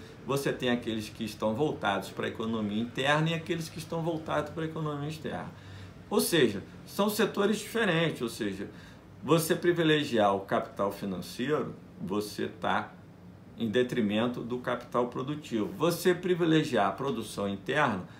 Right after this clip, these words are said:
você tá adotando medidas que vão prejudicar aqueles que exportam, que são voltados pra exportação.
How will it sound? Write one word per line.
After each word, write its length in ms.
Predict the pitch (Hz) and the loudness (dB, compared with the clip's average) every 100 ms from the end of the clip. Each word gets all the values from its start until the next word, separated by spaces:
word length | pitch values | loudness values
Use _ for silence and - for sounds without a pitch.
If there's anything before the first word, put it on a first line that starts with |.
| - - | -20 -4
você 300 | 127 139 147 | -2 0 0
tá 140 | 143 | 4
adotando 500 | 139 127 123 101 104 | 4 6 2 2 0
medidas 720 | 107 147 147 - 156 151 98 - | 2 2 0 0 2 2 0 -4
que 180 | - | -6
vão 260 | 143 110 117 | -2 0 0
prejudicar 680 | 120 156 147 123 123 123 123 | 0 -2 -2 -4 -2 2 2
aqueles 360 | 123 120 120 | 2 0 -2
que 180 | - 123 | -4 -6
exportam, 680 | 123 - - 120 120 - - | -6 -8 2 4 4 2 -10
que 140 | - | -10
são 180 | - 113 | -4 -4
voltados 500 | 113 120 - 107 107 | -2 -2 -2 -2 -2
pra 180 | - 117 | -4 -4
exportação. 680 | 117 123 - - - - | -2 -6 -6 -8 -6 -8